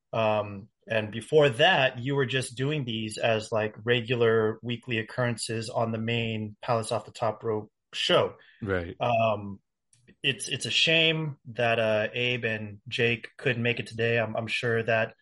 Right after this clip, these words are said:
Speaker 1: the, the stream and the, the conversation would have been very exciting, for lack of a better term, with, with four people on this deal here. But, um, there was one episode in particular that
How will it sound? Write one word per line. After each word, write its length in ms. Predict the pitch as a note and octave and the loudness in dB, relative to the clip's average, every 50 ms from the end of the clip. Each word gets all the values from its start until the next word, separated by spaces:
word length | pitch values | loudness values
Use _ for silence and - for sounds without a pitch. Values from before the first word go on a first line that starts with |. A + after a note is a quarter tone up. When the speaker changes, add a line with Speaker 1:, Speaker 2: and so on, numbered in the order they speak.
| _ _ _ _ _ _ _ _ _ | _ _ _ _ _ _ _ _ _
Speaker 1:
the, 220 | - A#2+ A2 G#2+ G2+ | 0 0 2 0 0
the 100 | A2 G#2+ | -2 -2
stream 540 | - - - - C3+ C3 C3 C3 C3 B2 | -4 -4 -2 0 2 2 2 2 2 0
and 120 | A#2+ A2+ A2 | -2 -2 -2
the, 360 | A2+ A2 G#2+ G#2+ G#2+ G#2+ G2+ | -2 -2 0 0 -2 -2 -4
the 60 | A#2+ A#2 | -6 -4
conversation 640 | - C3 B2 A2 A#2 A2 - A#2+ A2+ A2 - B2 A2+ | -2 -2 0 0 -2 -2 -2 -2 -2 -2 -2 -4 -2
would 120 | A2 A2 | -2 -4
have 100 | G#2 G2 | -2 -2
been 400 | G#2+ A2 A2 G#2+ G#2 G#2 G#2 - _ _ _ _ _ _ _ _ _ _ _ _ _ _ _ _ _ _ _ _ _ _ _ _ _ - | -2 -2 -2 -2 -6 -10 -12 -14 _ _ _ _ _ _ _ _ _ _ _ _ _ _ _ _ _ _ _ _ _ _ _ _ _ -12
very 280 | B2 A2+ D#3 F3 F3+ E3+ | -2 2 4 6 6 6
exciting, 500 | D#3 - - F3+ E3+ D#3+ D#3 D3+ D3 C3+ | 4 2 4 4 4 4 4 4 0 0
for 140 | - D3+ C3+ | 0 2 4
lack 200 | C#3 D3 C#3+ - | 4 4 4 2
of 80 | D3 | 0
a 60 | C3+ | 0
better 180 | C#3 C3+ C3 B2 | 0 0 0 0
term, 380 | - - - C#3 C3 B2+ B2 B2 | -2 -2 -2 0 0 0 -2 -4
with, 100 | A#2+ - | -4 -6
with 140 | B2+ A#2+ - - - | -8 -10 -10 -6 -2
four 180 | C#3+ C3+ C3 | 0 0 0
people 360 | C3 - C3+ B2 - B2+ B2+ B2 | -2 -4 -6 -4 -2 0 2 2
on 160 | A#2+ A#2 A#2+ | 2 2 2
this 160 | A#2+ A#2 - | 0 -4 -4
deal 220 | - C3+ C3 B2 | -4 -2 -2 -2
here. 320 | B2 A#2+ - B2+ B2 A#2+ A2 | -2 -2 -2 -2 0 0 2
But, 280 | A2 B2 A#2+ A2+ - - | 2 2 2 2 2 2
um, 320 | A#2+ A2+ A2 A2 A2 A2 - _ _ - _ _ _ _ _ _ - | 2 2 2 0 -2 -6 -10 _ _ -20 _ _ _ _ _ _ 0
there 120 | C3 C3+ | 2 2
was 120 | C3 A#2 | 2 2
one 220 | A2 B2+ C#3+ D3 D#3+ | 2 2 4 4 4
episode 400 | D#3 - D3+ - - E3 D3 D3 | 4 2 0 0 2 2 2 2
in 60 | C#3 | 0
particular 640 | - C3 A2 - - D3 C#3+ - C3+ B2 A#2+ A#2 A#2 | -4 -6 -8 -6 -6 -6 -4 -2 0 0 2 2 2
that 380 | G#2+ A#2+ A#2+ A#2 A2+ A2+ - | 2 2 4 4 4 2 0